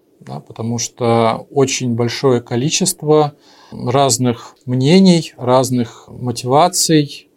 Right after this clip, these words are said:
разных идей, разных направлений, как в рамках проработки в разных глобальных бизнес-линиях, так и в рамках многочисленных,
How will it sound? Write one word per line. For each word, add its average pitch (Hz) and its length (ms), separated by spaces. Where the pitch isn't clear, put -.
разных 120 600
идей, 135 460
разных 120 380
направлений, 143 880
как 117 280
в 120 280
рамках 127 500
проработки 127 560
в 120 60
разных 127 340
глобальных 123 420
бизнес-линиях, 143 760
так 135 300
и 123 140
в 117 120
рамках 123 540
многочисленных, 120 800